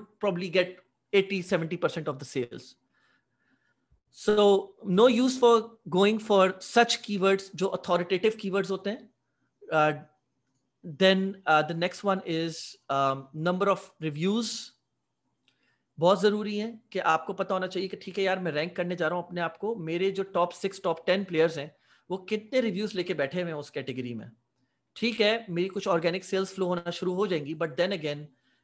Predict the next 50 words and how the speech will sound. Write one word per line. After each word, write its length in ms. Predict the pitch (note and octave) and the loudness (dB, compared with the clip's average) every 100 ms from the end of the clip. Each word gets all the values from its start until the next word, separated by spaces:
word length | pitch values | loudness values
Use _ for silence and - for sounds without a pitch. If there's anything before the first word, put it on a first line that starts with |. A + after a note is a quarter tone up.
| - | -8
in 120 | F3+ F#3+ | -2 2
the 80 | F3+ | 6
long 240 | G3+ B3 F#3 | 6 6 2
run, 240 | D#3 F3+ - - | 0 -6 -10 -2
I 100 | E3+ F3+ | 0 2
am 80 | A#3 | -2
competing 460 | F3+ F3 F3+ F#3 D#3+ | -4 -4 -4 -4 -6
with 140 | C3+ B2 | -8 -10
them। 200 | B2+ D3+ _ - | -12 -14 _ -6
I 40 | |
can, 200 | E3 F3 | -4 -2
I 140 | E3 E3 | 0 0
just 300 | G3 G3+ - | 0 -2 0
can't 280 | E3+ E3+ C#3+ | -2 -2 -4
ignore 220 | D#3 F3+ | 0 0
them। 200 | B2 G#2 - _ _ _ - - | -2 -10 -16 _ _ _ -20 -12
ठीक 140 | C#3+ | -6
है, 220 | G#3 - _ _ _ _ E3+ | -6 -8 _ _ _ _ 0
look 200 | G3 B3 | 2 2
for 140 | A#3+ A#3+ | 0 2
common 200 | G3+ A#3+ A#3 | 0 0 2
factors 360 | G3+ - G#3 G3+ | 0 2 -2 -2
in 140 | F#3 | -6
cover 180 | D#3+ F#3+ G3+ | -4 -4 -2
pages। 280 | F#3+ G3+ G#3+ - _ _ _ D3+ | -2 -2 -6 -12 _ _ _ 0
बहुत 200 | F#3+ G#3+ | 2 2
सारे 160 | A3+ | -2
लोग 180 | A3 G#3+ | -4 -4
क्या 80 | G#3+ | -4
करते 260 | G3+ G#3 G#3+ | -4 -4 -6
हैं, 80 | |
अपने 220 | G#3+ G3+ G3 | -4 -4 -4
कवर 320 | - E3+ G3 | -4 -2 -2
पेजेस 320 | G3 F#3+ F3 | -2 -4 -4
लॉन्च 200 | F3+ G#3 | -4 -2
कर 140 | G3 | -4
देते 220 | D3+ - F#3+ | -4 -4 -4
हैं, 60 | |
लेकिन 340 | F3+ G3 G3 G3 | -4 -6 -6 -6
वो 100 | G#3 | -6
कॉमन 340 | - G3+ A#3 | 0 2 0
फैक्टर 380 | A3 G3 - F#3+ | 0 -2 0 -4
नहीं 120 | G#3 | -2
देखते 280 | E3 - F3 | -4 -4 -6
कि 220 | G3 F3+ F#3 - - - | -2 -4 -6 -20 -14 -2
अगर 280 | E3+ F#3+ - | 0 0 -2
योगा 400 | D3+ F#3 F#3+ A3+ | 0 2 6 6
है, 400 | G3+ F3 F3 F3 | 6 6 6 4
let's 220 | D#3+ E3 F3 | -4 -6 -4
suppose, 300 | - D#3+ | -6 -6